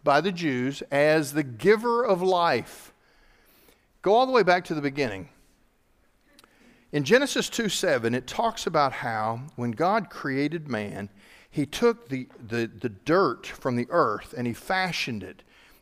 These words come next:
into the shape of an image that would, that would represent the image of God. But the significance is it says that God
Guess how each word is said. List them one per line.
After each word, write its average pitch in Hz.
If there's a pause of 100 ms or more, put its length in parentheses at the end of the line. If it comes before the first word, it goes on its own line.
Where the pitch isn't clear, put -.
into 143
the 131
shape 190
of 131
an 127
image 120 (280)
that 139
would, 127 (260)
that 127
would 117
represent 147
the 131
image 143
of 110
God. 127 (1600)
But 147
the 139
significance 160
is 127
it -
says 180
that 135
God 165